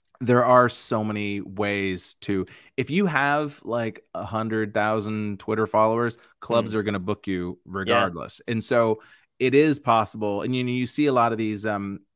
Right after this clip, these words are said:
Speaker 1: what I guess you would call character comedians, like, where they're not stand-ups, but they're comedians who kinda started doing that straight to camera.
Speaker 2: Oh, yeah.
Speaker 1: Um, you know, like Meg Stalter, you know, or,
Speaker 2: Yeah.
Speaker 1: uh, people like that, Carrie O'Donnell, you know, uh, who
Speaker 2: Mm-hmm.
Speaker 1: are hilarious,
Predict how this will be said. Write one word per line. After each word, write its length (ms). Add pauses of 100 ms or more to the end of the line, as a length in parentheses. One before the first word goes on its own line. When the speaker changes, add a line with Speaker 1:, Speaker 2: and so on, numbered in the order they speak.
(140)
Speaker 1:
what 380
I 80
guess 180
you 80
would 80
call 160
character 460
comedians, 500
like, 120
where 80
they're 100
not 160
stand-ups, 500
but 140
they're 140
comedians 460
who 80
kinda 220
started 240
doing 180
that 120
straight 280
to 60
camera. 520 (240)
Speaker 2:
Oh, 140
yeah. 340
Speaker 1:
Um, 260 (300)
you 80
know, 80
like 140
Meg 180
Stalter, 640
you 80
know, 160
or, 120
Speaker 2:
Yeah. 100
Speaker 1:
uh, 240
people 300
like 160
that, 180
Carrie 200
O'Donnell, 540
you 120
know, 180
uh, 280
who 80
Speaker 2:
Mm-hmm. 100
Speaker 1:
are 140
hilarious, 840